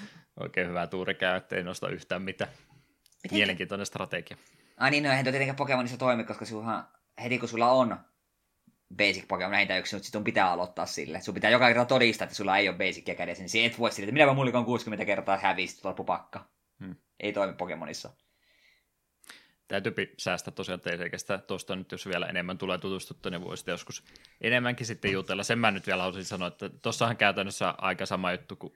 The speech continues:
Speaker 1: ö, a-, vanhassa Pokemonissa kuin vanhassa Magi-, Magicissäkin, että itse creaturethän ei kovinkaan vahvoja alkupeleissä ollut, vaan nimenomaan kaikki spellit ja tämmöiset oli. Niin tässä on itse asiassa aika,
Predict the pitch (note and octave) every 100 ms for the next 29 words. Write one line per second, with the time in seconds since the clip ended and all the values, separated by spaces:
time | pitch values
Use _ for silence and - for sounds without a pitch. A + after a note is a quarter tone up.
0 | - F#2 F2+ F2 F#2 G2+ - - - A2
1 | A#2+ A#2+ - G#2 F#2+ F#2 F#2+ G2 F#2+ F2+
2 | F2+ F#2 F2+ - F#2 F#2+ G#2+ G#2 F#2 F2+
3 | - - F2 - - - F2 - E2+ -
4 | G2 - G2+ F2+ G2 F#2 - F2+ E2+ E2+
5 | E2+ - - - - G#2+ A#2 A2 G2+ G2+
6 | G2 F#2+ F2+ F2+ F#2 F#2 F2+ - F2 F2
7 | E2+ D#2+ F#2 E2+ E2+ F2 - - F#2+ -
8 | F2+ F2 F#2 F2+ E2+ F2 F#2+ - F2 F2
9 | E2+ - - F2+ - G2+ G2 A2 G2 A2
10 | G2+ F2+ F#2 F#2 F#2